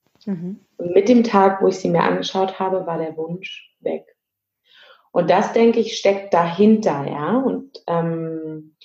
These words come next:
Speaker 2: hinter meiner Thematik von Borderline und auch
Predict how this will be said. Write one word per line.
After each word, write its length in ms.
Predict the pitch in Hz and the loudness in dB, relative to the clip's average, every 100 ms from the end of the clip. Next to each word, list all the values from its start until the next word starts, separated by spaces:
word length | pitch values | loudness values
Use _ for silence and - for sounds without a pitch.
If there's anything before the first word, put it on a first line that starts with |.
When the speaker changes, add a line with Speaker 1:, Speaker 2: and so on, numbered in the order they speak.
| _ _ _ | _ _ _
Speaker 2:
hinter 680 | - 196 202 196 175 170 165 | 2 2 4 2 4 4 2
meiner 640 | 165 165 170 180 180 170 | 2 2 4 2 0 -2
Thematik 720 | 170 175 165 175 220 - 175 | -4 -4 0 0 0 -2 -8
von 460 | - - 156 151 147 | -6 -6 -2 -4 -2
Borderline 540 | 170 170 175 170 165 | -2 0 0 0 -2
und 100 | 156 | -4
auch 180 | - - | -6 -8